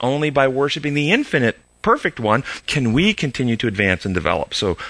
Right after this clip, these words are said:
you're exactly right. How can this idea, though, this idea of the glory of God being related to living in harmony with his law, which I think we all just described and agree with, how can that idea, though, be presented in such a way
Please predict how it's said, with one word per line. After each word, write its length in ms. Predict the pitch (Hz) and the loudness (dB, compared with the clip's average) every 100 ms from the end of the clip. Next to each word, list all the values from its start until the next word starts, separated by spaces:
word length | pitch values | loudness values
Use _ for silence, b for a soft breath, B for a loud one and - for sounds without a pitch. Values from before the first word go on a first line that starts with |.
| B | B
you're 160 | 120 | 2
exactly 400 | 131 104 87 - | 2 2 0 0
right. 320 | 110 175 143 - B B B B B | 2 2 2 -2 B B B B B
How 160 | 175 190 | 2 4
can 180 | - 240 | 2 0
this 160 | 226 | 0
idea, 340 | 208 190 190 233 | 0 0 2 2
though, 360 | 127 107 131 B B - | 4 4 2 B B -4
this 180 | 143 | 0
idea 320 | 139 147 170 170 | 0 2 4 4
of 300 | 131 131 120 | 6 4 4
the 100 | 120 | 0
glory 380 | 107 123 147 190 | 2 2 4 4
of 140 | 208 | 4
God 500 | 180 131 113 117 180 - _ _ _ _ _ _ _ _ 117 | 2 4 2 0 -2 -12 _ _ _ _ _ _ _ _ -2
being 240 | 143 147 | 0 2
related 500 | 147 143 170 208 180 | 2 4 4 4 0
to 100 | 151 | 0
living 300 | 147 151 151 | -2 -2 0
in 100 | 139 | 0
harmony 360 | 139 151 147 139 | 2 0 2 0
with 120 | 135 | 2
his 180 | 131 127 | -2 0
law, 360 | 147 180 135 | 2 4 2
which 240 | 151 135 - | 0 -2 -4
I 80 | |
think 220 | 123 139 127 | -6 -6 0
we 100 | 117 | 2
all 160 | 131 | 2
just 200 | 143 160 | 0 -4
described 420 | 175 - 151 156 | -4 -2 2 0
and 80 | 170 | -2
agree 220 | 196 214 | -4 0
with, 160 | 185 120 | 0 2
how 140 | 160 | 0
can 140 | 180 175 | 0 0
that 100 | 151 | 2
idea, 360 | 139 131 240 254 | 2 2 0 0
though, 300 | 127 113 147 B B B B 123 | 2 2 -2 B B B B -2
be 300 | 165 165 151 B B - | 2 2 0 B B 0
presented 440 | 202 180 247 269 | 2 4 4 4
in 120 | 196 | -2
such 260 | 180 208 180 | 0 0 0
a 60 | 170 | 0
way 540 | 175 254 214 127 160 | 2 4 4 2 -2